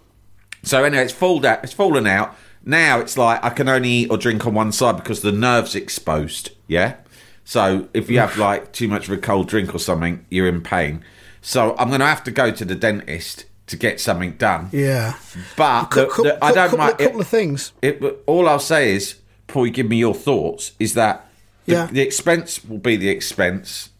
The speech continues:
Speaker 1: What are you gonna do about it? Uh, I don't. It's the fucking lecture that I don't. That, that's the main thing that I don't want. That's the main thing that will put me off going.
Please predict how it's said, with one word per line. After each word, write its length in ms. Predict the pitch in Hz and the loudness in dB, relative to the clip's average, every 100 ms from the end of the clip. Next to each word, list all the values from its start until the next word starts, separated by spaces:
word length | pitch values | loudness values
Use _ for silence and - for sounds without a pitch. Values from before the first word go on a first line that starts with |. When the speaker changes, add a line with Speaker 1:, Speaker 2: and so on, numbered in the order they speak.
| _ | _
Speaker 1:
What 180 | 104 107 | -4 0
are 40 | 98 | 0
you 80 | |
gonna 160 | 95 95 | 2 0
do 160 | 92 101 | 2 0
about 420 | - 87 87 - | 2 2 2 2
it? 240 | 90 - - - - _ | 0 0 -6 -20 -20 _
Uh, 400 | 110 104 104 - 127 | 2 4 2 0 -4
I 40 | |
don't. 360 | 127 156 139 - - | 0 0 0 -8 -6
It's 180 | 160 - | -4 -2
the 140 | 156 | -4
fucking 560 | - - 190 185 151 135 | -4 -2 -2 0 -6 -2
lecture 600 | 135 156 - - 98 73 - _ - | 0 0 -2 -10 -10 -10 -14 _ -2
that 100 | 104 | 2
I 140 | 110 | 2
don't. 440 | 95 107 104 95 - | 2 0 0 -2 -2
That, 200 | 120 - | -2 0
that's 280 | 165 - - | 0 0 -4
the 120 | 156 | -4
main 360 | 147 143 139 139 | 0 0 -2 -2
thing 260 | 147 117 | -2 0
that 80 | 98 | 0
I 80 | 95 | 0
don't 260 | 113 98 | 2 0
want. 160 | 123 101 | 0 0
That's 160 | 185 185 | -2 0
the 60 | |
main 180 | 190 160 | -2 -2
thing 120 | 151 | -2
that 60 | 143 | 0
will 100 | 113 | -2
put 300 | - 143 - | -2 -4 -2
me 100 | 123 | -2
off 300 | 123 - - | -2 -2 -4
going. 480 | 135 175 175 135 | 0 2 0 -6